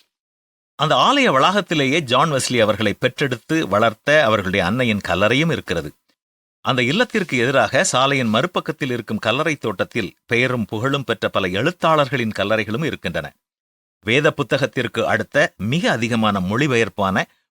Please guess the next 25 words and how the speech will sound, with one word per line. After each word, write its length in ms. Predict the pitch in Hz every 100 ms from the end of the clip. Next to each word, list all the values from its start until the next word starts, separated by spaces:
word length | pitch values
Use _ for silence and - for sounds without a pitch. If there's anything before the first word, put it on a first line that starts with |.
| -
மோட்ச 340 | 123 220 - 233 -
பயணம் 320 | 131 143 143
என்ற 180 | 123 113
புத்தகத்தை 580 | 123 - 156 147 131
எழுதிய 320 | 113 113 107 98
ஜான் 380 | 87 120 175
பனியன் 300 | 147 135 123
அவர்களுடைய 440 | 110 101 101 98 92 98
கல்லறையும் 460 | 92 107 175 226 - _
அங்கேதான் 500 | - 107 113 160 190
இருக்கிறது. 460 | 139 92 - 78 65 _ _ _ _ _ _ _ _
ஒரு 200 | 185 269
நாள் 200 | 175 254
அமெரிக்க 400 | 139 202 294 -
ஐக்கிய 240 | 202 180 156
நாட்டிலிருந்து 680 | 151 185 185 147 135 156
லண்டன் 380 | 123 123 170 160
மாநகரை 320 | 131 117 117
சுற்றி 320 | 110 139 202
பார்க்க 300 | 185 139 -
வந்த 200 | 117 113
ஒரு 160 | 107 101
கல்லூரி 440 | - 117 160 139
மாணவர் 400 | 98 101 139 117
குழு 340 | - 117 87